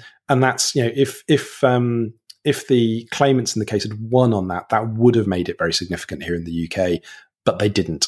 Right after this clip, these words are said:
So it's not, basically. Um, so it, it's an interesting judgment, um,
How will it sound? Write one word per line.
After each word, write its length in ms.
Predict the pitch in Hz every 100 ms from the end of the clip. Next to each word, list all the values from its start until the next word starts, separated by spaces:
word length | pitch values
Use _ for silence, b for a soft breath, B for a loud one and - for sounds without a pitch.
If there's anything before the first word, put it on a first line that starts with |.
| -
So 340 | - 92 82 -
it's 240 | 76 -
not, 360 | 104 92 - - -
basically. 520 | 78 - - 82 78 B B B B -
Um, 280 | 113 120
so 120 | 123 143
it, 240 | 160 156
it's 120 | 160 160
an 60 |
interesting 480 | 180 175 156 - 123
judgment, 500 | 117 98 - 95 - -
um, 520 | 117 113 113 110 113